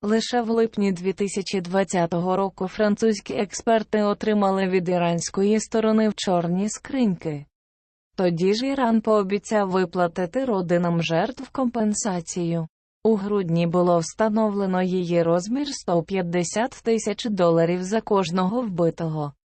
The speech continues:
А наприкінці дві тисячі двадцятого року Україна отримала з Тегерану свій офіційний звіт щодо авіакатастрофи.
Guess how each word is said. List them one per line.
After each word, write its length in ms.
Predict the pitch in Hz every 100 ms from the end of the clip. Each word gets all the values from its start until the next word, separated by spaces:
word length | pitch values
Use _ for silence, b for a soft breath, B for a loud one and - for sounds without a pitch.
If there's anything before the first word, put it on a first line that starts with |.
| _ _ _ _ _
А 120 | 202
наприкінці 680 | 196 170 190 170 185 185 214
дві 180 | 190 202
тисячі 480 | 208 202 202 - 185
двадцятого 760 | 175 175 180 175 180 165 175
року 420 | 170 190 - 294 -
Україна 640 | - 190 185 240 277 277
отримала 640 | 233 214 190 180 170 165 165
з 100 | -
Тегерану 640 | 180 180 180 208 240 320
свій 340 | - 240 247
офіційний 800 | - 262 247 226 180 170 170 170
звіт 360 | 160 160 262 311
щодо 380 | 294 - 240 254
авіакатастрофи. 1400 | - 175 180 170 165 226 262 262 - 220 175 - 156